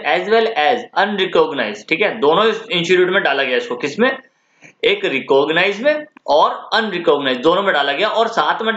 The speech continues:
लिख दिया गया यहाँ पे कि मदरसा जो होता है ना, मदरसा, इसमें जो आपके मुस्लिम्स खास तौर पर एजुकेट, उन सब में भी ये स्कीम लागू कर दी गई।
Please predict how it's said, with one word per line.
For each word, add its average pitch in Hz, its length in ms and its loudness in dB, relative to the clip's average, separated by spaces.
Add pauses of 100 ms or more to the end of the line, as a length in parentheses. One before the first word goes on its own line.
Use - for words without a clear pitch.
(120)
लिख 160 260 0
दिया 160 100 2
गया 160 120 2
यहाँ 156 120 -2
पे 175 120 -6
कि 226 140 2
मदरसा 170 580 -2
जो 170 100 -2
होता 156 140 -2
है 247 60 -2
ना, 415 180 -6 (380)
मदरसा, 147 640 -2 (220)
इसमें 165 440 0
जो 175 100 2
आपके 156 540 2
मुस्लिम्स 175 600 -2
खास 156 440 2
तौर 156 80 -2
पर 156 60 2
एजुकेट, 143 200 0
उन 208 300 0
सब 202 200 -2
में 165 160 0
भी 160 100 -2
ये 147 80 2
स्कीम 185 280 -4
लागू 156 220 0
कर 117 200 -4
दी 107 120 -6
गई। 101 160 -4